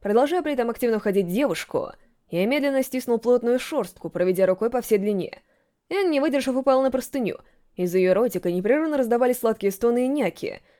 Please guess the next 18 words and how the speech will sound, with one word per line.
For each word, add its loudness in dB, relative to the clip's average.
слившиеся -4
в -6
благодарную 2
песню 0
наслаждения. -2
А -2
тонкая 2
струйка 0
слюны -2
выдавала 4
в 4
Энн 2
то, -2
что -6
она 0
не 0
может 0
остановиться. -2